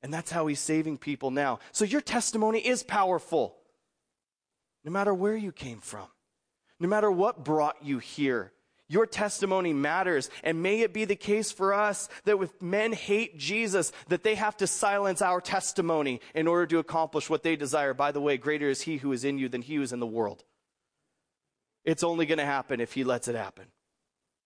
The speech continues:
I think of these great examples in Scripture where these guys stood up for the Lord. Think of Shadrach, Meshach, and Abednego. "Heat the furnace seven times hotter."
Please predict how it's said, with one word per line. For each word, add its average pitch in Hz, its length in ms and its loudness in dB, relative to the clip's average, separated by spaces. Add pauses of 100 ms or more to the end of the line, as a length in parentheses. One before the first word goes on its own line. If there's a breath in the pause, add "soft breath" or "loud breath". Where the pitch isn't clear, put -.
(1300)
I 143 60 -4
think 175 160 0
of 175 60 -2
these 165 120 2
great 170 220 0
examples 180 460 0
in 143 80 -2
Scripture 175 440 -2
where 147 120 4
these 147 180 2
guys 165 320 0
stood 180 300 0
up 185 120 2
for - 140 -2
the 151 100 0
Lord. 151 400 2 (320 soft breath)
Think 208 80 0
of 214 80 2
Shadrach, 196 460 0
Meshach, 185 400 0
and 185 80 0
Abednego. 165 520 0 (520 soft breath)
"Heat 254 260 -2
the 277 80 2
furnace 302 540 2 (540)
seven 403 500 2
times 339 360 2
hotter." 262 520 2